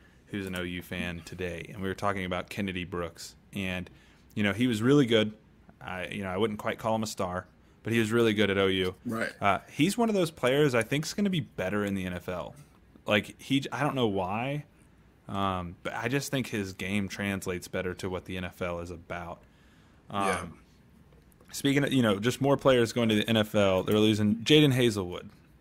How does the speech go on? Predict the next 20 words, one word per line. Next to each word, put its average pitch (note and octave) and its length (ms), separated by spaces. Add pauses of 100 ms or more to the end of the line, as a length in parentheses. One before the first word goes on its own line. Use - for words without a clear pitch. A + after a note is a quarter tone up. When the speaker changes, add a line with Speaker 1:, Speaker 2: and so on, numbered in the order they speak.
(200)
Speaker 1:
They're G2+ 200
losing G2 640 (460)
Tyrese C#3 400
Robinson. F#2+ 500 (380)
They're G2 220
<laughs> - 220
losing, A2+ 480 (400)
they're A#2+ 100
losing A2 280
Mike D3 300
Woods, G2 480 (100)
who G2+ 340
was F#2+ 300
their, F#2 380 (380)
uh, F#2 340
second - 840
leading C#3+ 280
receiver, E3 400
I E3 100
believe. F3 380